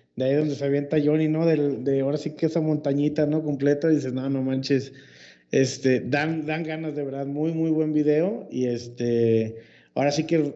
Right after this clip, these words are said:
sí, creo que sí le dieron el clavo con lo que querían representar, pues, lo que es la deportividad, la emoción, la adrenalina y obviamente, pues, lo, el equipamiento que son los tenis, ¿no?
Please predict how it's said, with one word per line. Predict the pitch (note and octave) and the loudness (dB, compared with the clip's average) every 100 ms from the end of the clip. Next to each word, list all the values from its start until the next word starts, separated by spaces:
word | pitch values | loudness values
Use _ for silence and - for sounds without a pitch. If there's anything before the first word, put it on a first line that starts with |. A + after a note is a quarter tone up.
| - | -10
sí, | - - C3+ - | -18 -14 -14 -2
creo | E3+ E3 | 0 2
que | E3+ | 0
sí | E3+ F3 F3 F3 E3+ D#3 | 0 2 4 4 2 2
le | D3+ | 4
dieron | D3 D#3 E3 | 4 4 2
el | D3 | -2
clavo | D#3 D3+ D#3 D#3 | 0 0 0 -4
con | C3+ C3 B2+ B2+ - - _ | -4 -4 -6 -10 -16 -20 _
lo | C3+ C3+ | -6 -4
que | B2+ | 0
querían | C#3+ C#3 | 2 2
representar, | D3 D#3 C#3 C3 A#2+ C3 C#3+ - | 0 -2 -4 -6 -6 -2 -2 -2
pues, | C3+ | -4
lo | B2+ A#2 | -4 -4
que | |
es | B2+ | 0
la | D3 | 0
deportividad, | C#3 A2+ A2+ A#2 A#2+ A#2+ B2 C3 C3+ C3 | 0 -2 -8 -6 -4 -2 -2 -2 -2 -2
la | B2+ | -2
emoción, | A#2+ A#2 - C3 C3+ | -4 -4 -2 0 2
la | C3+ | 2
adrenalina | B2 A#2+ A#2+ A#2+ C3 D3 E3 - - - _ _ | 0 -2 -2 0 4 4 2 0 -8 -20 _ _
y | B2+ | 2
obviamente, | C3+ C#3 D3 C#3+ - | 4 4 2 0 -2
pues, | - B2+ A2+ | -4 -4 -6
lo, | A#2+ A#2+ A2+ A2 | -2 0 0 -2
el | C3 B2+ | 0 0
equipamiento | B2+ B2+ B2 B2 C3+ C#3 C#3 | 0 -4 -4 0 2 2 -2
que | B2 | -4
son | B2 B2+ | -2 -2
los | B2+ | 0
tenis, | C3 B2 B2 A2 | 0 2 2 0
¿no? | D#3 | -6